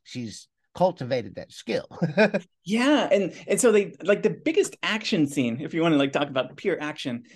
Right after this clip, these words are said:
Speaker 2: was, like, when adult Kirsten, like, is, like, attacked by the red bandanas, and she's, like, she's, like, really great with this knife, just, like, throwing again and again and killing all these guys. But then some guy that used to be a dentist,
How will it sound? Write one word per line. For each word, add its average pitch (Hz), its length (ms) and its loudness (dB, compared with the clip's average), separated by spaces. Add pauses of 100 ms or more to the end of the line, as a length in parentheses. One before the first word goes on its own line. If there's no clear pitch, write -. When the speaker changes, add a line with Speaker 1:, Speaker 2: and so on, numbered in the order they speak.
(120)
Speaker 2:
was, 160 260 0
like, 147 240 0
when 147 260 0
adult 180 460 -4 (120)
Kirsten, 147 440 -2
like, 135 220 -2
is, 127 280 -4
like, 147 160 -6
attacked 160 400 -6
by 143 140 2
the 120 220 0
red 139 320 0
bandanas, 139 640 -2 (320)
and 160 160 2
she's, 190 240 -2
like, 151 260 0 (540)
she's, 208 220 2
like, 160 180 2
really 220 300 2
great 190 180 0
with 180 140 0
this 160 160 2
knife, 147 180 -2
just, 143 220 -8
like, 127 200 -8
throwing 180 340 2
again 170 260 0
and 151 80 0
again 156 140 0
and 135 100 -2
killing 170 240 -4
all 151 80 -2
these 147 180 0
guys. 156 260 -2
But 139 140 -8
then 175 220 -4
some 170 180 -6
guy 175 180 -2
that 143 160 -4
used 220 220 -6
to 226 80 -6
be 170 160 -2
a 139 60 4
dentist, 165 720 0